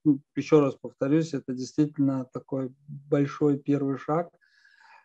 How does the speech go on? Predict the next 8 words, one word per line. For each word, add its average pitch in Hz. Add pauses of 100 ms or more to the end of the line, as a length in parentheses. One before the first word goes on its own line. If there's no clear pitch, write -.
(140)
э, 143
в 139
сторону 143
улучшения. 156
И, 143 (300)
м, 135 (100)
э, 139 (220)
к-, 139